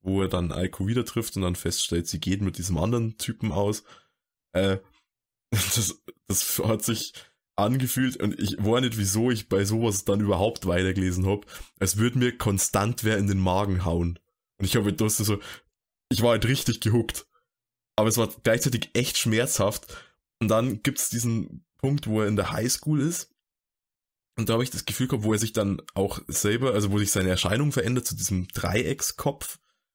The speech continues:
Äh, da hab ich so das Gefühl gehabt, an ihm geht eigentlich alles so ein bisschen vorbei. Also es passiert zwar viel um ihn rum, aber er nimmt sich da se-, selbst so ein bisschen raus. Und ich hab, äh, erstaunlicherweise als Leser das Gleiche gehabt, dass ich mir dachte, ja, es passiert viel,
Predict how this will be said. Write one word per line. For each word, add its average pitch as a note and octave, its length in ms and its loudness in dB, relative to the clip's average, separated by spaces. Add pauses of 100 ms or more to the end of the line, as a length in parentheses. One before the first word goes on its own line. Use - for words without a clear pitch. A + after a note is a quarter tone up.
(680)
Äh, G#2+ 260 2 (640)
da A2 200 2
hab A#2 80 4
ich A#2 80 0
so A#2+ 100 0
das A2+ 140 0
Gefühl - 240 -4
gehabt, - 440 -8
an A2 120 2
ihm B2+ 180 2
geht B2+ 160 0
eigentlich A2 260 0
alles A2+ 200 2
so G#2+ 60 -2
ein G#2 60 -6
bisschen A#2 180 -2
vorbei. F2 520 -4 (800)
Also G#2+ 140 0
es - 80 0
passiert B2+ 380 0
zwar C#3 140 0
viel D3 240 0
um C3+ 140 2
ihn C3 100 2
rum, C#3+ 240 2
aber A2 180 2
er G#2 260 2 (760)
nimmt C3+ 320 2
sich C#3 100 -2
da G#2+ 120 2
se-, G#2 240 0
selbst A#2+ 360 0
so G#2+ 80 -2
ein G2 40 -4
bisschen G2+ 180 0
raus. A2 240 0 (340)
Und G#2+ 220 -4
ich - 120 0
hab, - 320 -4
äh, - 60 4
erstaunlicherweise G#2+ 720 0 (460)
als G2+ 200 0
Leser G#2+ 380 2
das G#2+ 180 -2
Gleiche D3+ 380 0
gehabt, - 300 -4
dass F#2+ 100 -2
ich G2 60 -2
mir G2 80 2
dachte, G2+ 200 -2
ja, G2+ 80 2
es C3+ 120 -2
passiert B2 400 0
viel, E3 420 -2